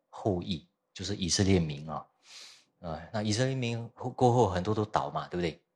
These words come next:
但是我们知道啊，有很重要的摩西在里面，啊，约书亚、迦勒在里面，对不对？啊，所以也需要的。如果没有这些的话，他们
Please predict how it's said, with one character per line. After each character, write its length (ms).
但 80
是 80
我 60
们 140
知 140
道 160
啊， 200
有 160
很 220
重 240
要 180
的 160
摩 260
西 220
在 140
里 160
面， 200
啊， 240
约 160
书 200
亚、 320
迦 260
勒 120
在 140
里 160
面， 200
对 80
不 60
对？ 180
啊， 120
所 160
以 260
也 100
需 420
要 200
的。 180
如 140
果 100
没 140
有 120
这 160
些 200
的 100
话， 160
他 180
们 200